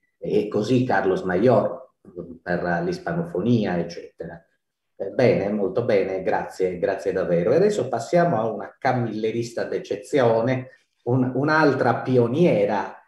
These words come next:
degli studi camilleriani, autrice di una precocissima monografia all'inizio del millennio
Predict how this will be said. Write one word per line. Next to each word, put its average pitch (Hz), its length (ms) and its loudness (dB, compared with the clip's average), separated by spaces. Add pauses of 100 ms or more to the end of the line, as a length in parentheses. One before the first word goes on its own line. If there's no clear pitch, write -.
(120)
degli 101 360 -6
studi 104 340 -4
camilleriani, 120 960 2
autrice 117 1000 -2 (100)
di 113 120 -4
una 110 400 -4
precocissima 117 1000 -4
monografia 104 880 -2
all'inizio 98 560 -2
del 90 220 -4
millennio 117 960 0